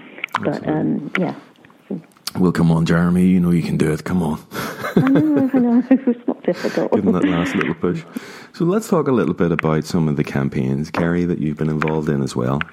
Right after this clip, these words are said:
Speaker 2: because in doing my research, as, um, as, uh,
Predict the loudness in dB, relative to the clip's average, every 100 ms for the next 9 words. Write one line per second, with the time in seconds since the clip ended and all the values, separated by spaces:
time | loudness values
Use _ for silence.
0 | -6 -4 -2 -2 -2 -2 0 0 -2 -6
1 | -6 -4 -4 -2 -2 -2 -2 -4 -2 -2
2 | -2 -2 -6 -12 _ -10 -8 -6 -8